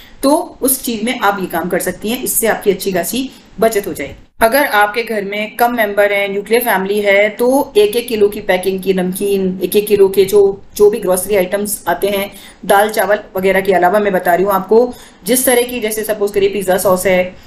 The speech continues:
या मेयोनीज है, इनके बड़े पैकेट एक एक किलो पैकिंग वाले मत खरीदिए, क्योंकि वो अगर कंज्यूम नहीं होती ना, my dear friends, तो उसका टेस्ट बदल जाता है, उसका, उसकी जो न्यूट्रिशियस वैल्यू है वो खत्म हो जाता है। Buy one get one देखकर अगर आप एक एक किलो के दो नमकीन के पैकेट, एक आलू भुजिया और एक मो-, अ, लाइक वो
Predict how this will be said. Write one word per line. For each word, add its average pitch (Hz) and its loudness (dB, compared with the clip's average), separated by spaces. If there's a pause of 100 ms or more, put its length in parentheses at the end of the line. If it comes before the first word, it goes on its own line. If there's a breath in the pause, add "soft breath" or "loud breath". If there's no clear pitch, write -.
(220 loud breath)
या 196 2 (160)
मेयोनीज 202 0
है, 208 -4
इनके 208 0
बड़े 196 2
पैकेट 214 -2
एक 202 -4
एक 202 0
किलो 196 0
पैकिंग 190 -6
वाले 185 -2
मत 220 2
खरीदिए, 202 0 (160 loud breath)
क्योंकि 226 0
वो 233 4
अगर 233 2
कंज्यूम 233 2
नहीं 311 6
होती 220 0
ना, 220 0
my 202 0
dear 208 2
friends, 208 -4
तो 233 4
उसका 233 0
टेस्ट 202 0
बदल 214 0
जाता 214 2
है, 226 0 (420 loud breath)
उसका, 247 0
उसकी 233 -6
जो 254 -4
न्यूट्रिशियस 240 -6
वैल्यू 226 0
है 226 2
वो 220 -2
खत्म 220 -2
हो 214 -2
जाता 214 2
है। 226 4
Buy 240 -2
one 220 -4
get 208 0
one 226 -6
देखकर 214 0
अगर 214 2
आप 214 -2
एक 196 -2
एक 220 -10
किलो 208 2
के 220 -2
दो 202 4
नमकीन 190 -4
के 190 0
पैकेट, 185 0
एक 190 2
आलू 190 4
भुजिया 190 2
और 185 4
एक 190 0
मो-, 190 -2
अ, 170 4
लाइक 175 0
वो 180 0